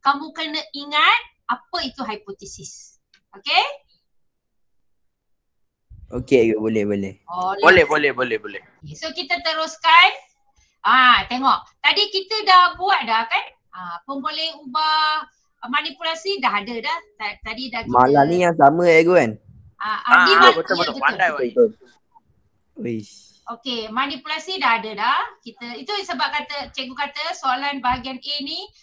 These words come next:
Speaker 1: awal-awal kamu tentukan, ah, pemboleh ubah, eh. Okey, manipulasi dah ada.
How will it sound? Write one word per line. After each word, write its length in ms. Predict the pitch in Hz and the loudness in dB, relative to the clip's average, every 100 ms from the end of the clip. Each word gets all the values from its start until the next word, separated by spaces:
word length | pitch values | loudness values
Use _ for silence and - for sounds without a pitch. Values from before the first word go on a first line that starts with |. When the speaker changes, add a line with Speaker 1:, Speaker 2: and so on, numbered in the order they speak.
| _ 247 | _ -4
Speaker 1:
awal-awal 560 | 269 285 285 302 330 320 | -2 -2 -2 -2 -2 -2
kamu 400 | 269 269 269 277 - | -6 -6 -10 -12 -12
tentukan, 600 | 254 247 247 - 294 370 - _ _ _ _ _ - | -12 -12 -16 -8 -6 -6 -10 _ _ _ _ _ -14
ah, 160 | 208 220 | -12 -10
pemboleh 400 | 233 226 233 233 220 | -12 -12 -10 -10 -10
ubah, 320 | 220 233 226 | -4 0 0
eh. 140 | 381 - 196 | 0 -4 -8
Okey, 160 | 208 208 | -10 -10
manipulasi 720 | 208 233 240 240 240 302 247 | -10 -10 -8 -8 -8 -10 -8
dah 240 | 202 185 | -4 -4
ada. 240 | 190 202 | -6 -10